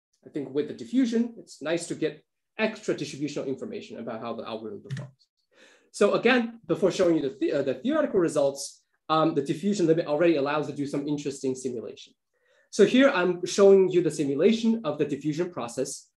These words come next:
associated with one arm under smooth Thompson sampling.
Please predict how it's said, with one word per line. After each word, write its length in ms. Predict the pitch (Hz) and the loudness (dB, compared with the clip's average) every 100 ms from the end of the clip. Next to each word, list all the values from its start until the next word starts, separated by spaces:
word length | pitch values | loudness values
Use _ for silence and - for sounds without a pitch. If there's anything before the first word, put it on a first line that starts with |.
| _ _ | _ _
associated 800 | 147 - 208 208 170 139 127 196 - _ _ _ | -6 2 2 2 2 2 2 -2 -6 _ _ _
with 320 | 139 160 - | 4 4 4
one 280 | - 139 233 | -2 2 2
arm 400 | 190 175 202 - - | 2 0 -2 -6 0
under 260 | 190 196 175 | 4 6 4
smooth 340 | - 165 139 | 0 -2 -2
Thompson 260 | 131 - 113 | -10 -12 -14
sampling. 360 | 120 - - | -14 -16 -20